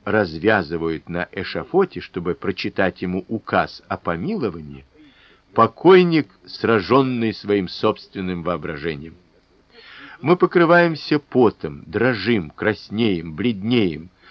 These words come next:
потрясаемые своими фантазиями, и, зарывшись в перину, изнемогаем от их натиска. Случается, что иные даже умирают от этого.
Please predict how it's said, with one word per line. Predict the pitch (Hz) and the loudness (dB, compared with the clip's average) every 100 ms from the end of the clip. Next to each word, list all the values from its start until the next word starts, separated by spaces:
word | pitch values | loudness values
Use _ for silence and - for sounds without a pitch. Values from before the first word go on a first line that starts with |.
| - _ | -20 _
потрясаемые | 110 - 101 95 - 113 104 101 95 87 85 _ _ | -2 -2 -4 -4 0 4 4 2 0 -2 -6 _ _
своими | - 95 98 92 87 | -12 -2 0 0 -2
фантазиями, | - 87 78 156 175 104 87 73 71 - _ - _ | -4 -6 -2 0 0 -2 -10 -12 -16 -20 _ -20 _
и, | 110 | -6
зарывшись | 95 110 113 120 - 87 - - | 2 2 4 2 -2 -10 -12 -18
в | - | -12
перину, | 90 90 175 160 120 - | -8 -4 -2 -2 -4 -4
изнемогаем | 113 92 101 98 92 101 147 143 127 | -6 -4 -4 -4 -2 2 2 2 -2
от | - 95 107 | -8 -8 -10
их | 95 | -12
натиска. | - 80 73 - - 58 - _ _ - | -12 -12 -14 -20 -20 -20 -20 _ _ -20
Случается, | - - - 92 101 104 120 | -16 -14 -6 -2 -2 -2 -8
что | - 104 | -8 -6
иные | 90 90 82 95 | -6 -8 -6 -6
даже | 87 92 85 | -4 -6 -6
умирают | - 107 107 131 180 117 - | -8 -6 -4 -4 -2 -4 -8
от | 71 71 | -14 -14
этого. | 64 - 90 | -16 -20 -20